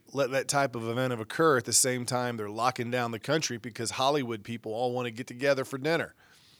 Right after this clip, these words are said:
You know, statistics are pliable. You, you can make them believe whatever you want. You know, again, look at the covid death rate. If you are somebody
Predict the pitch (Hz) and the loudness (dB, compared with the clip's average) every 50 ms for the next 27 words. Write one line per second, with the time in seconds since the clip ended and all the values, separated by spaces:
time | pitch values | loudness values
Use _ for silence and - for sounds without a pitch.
0 | _ _ _ _ _ _ _ _ _ _ _ _ _ _ _ _ _ _ _ _ | _ _ _ _ _ _ _ _ _ _ _ _ _ _ _ _ _ _ _ _
1 | _ _ _ _ _ - 147 156 147 131 127 - - - - - 156 - - 262 | _ _ _ _ _ -2 0 0 0 0 -2 -4 -6 -6 -6 -6 -6 -2 -2 -2
2 | 269 214 - 170 160 - - 131 - - - - - - - - 160 120 110 113 | 0 -2 -2 -2 -2 -2 -2 -4 -4 -8 -8 -10 -8 -6 -4 -4 -4 -2 -2 -4
3 | 110 135 185 190 151 156 180 170 - 160 143 135 127 127 131 143 160 156 - 135 | -6 -8 -8 -8 -8 -8 -8 -4 -2 -2 0 0 0 0 0 0 0 0 -4 -4
4 | 127 151 165 160 151 127 131 127 123 139 160 151 156 151 147 151 147 160 156 156 | -2 0 0 0 0 -2 -2 0 0 0 -2 0 0 2 2 2 0 0 -4 -2
5 | 165 160 170 180 180 151 113 101 - _ _ _ _ _ _ _ _ _ _ _ | -4 -2 0 2 2 2 2 0 -4 _ _ _ _ _ _ _ _ _ _ _
6 | _ _ _ _ _ _ _ _ _ _ _ _ _ _ _ _ _ _ _ _ | _ _ _ _ _ _ _ _ _ _ _ _ _ _ _ _ _ _ _ _
7 | _ _ _ _ _ _ _ - 156 160 151 143 131 - 147 143 185 165 143 147 | _ _ _ _ _ _ _ -4 -2 0 2 0 0 -2 -4 -2 0 0 0 0
8 | 139 165 139 143 - - 160 156 147 139 147 131 139 156 165 160 - 120 110 101 | 0 -2 -2 -2 2 4 6 6 6 4 0 2 2 2 2 2 0 -2 -4 -4
9 | 80 - _ _ _ _ _ _ _ _ _ _ _ _ _ _ _ _ _ _ | -6 -10 _ _ _ _ _ _ _ _ _ _ _ _ _ _ _ _ _ _
10 | _ _ _ _ _ _ _ _ - - - - - - - _ _ - 143 139 | _ _ _ _ _ _ _ _ -20 -20 -20 -20 -20 -20 -20 _ _ 0 2 2
11 | 127 110 - - - _ _ _ _ _ _ _ _ - 120 127 147 160 156 143 | 2 2 -2 -12 -14 _ _ _ _ _ _ _ _ -12 -8 -4 0 2 4 6
12 | 139 135 131 127 - - - 139 139 139 131 127 123 127 131 156 185 196 185 151 | 6 6 6 4 4 4 4 2 2 2 2 2 2 2 2 0 -2 -4 -6 -10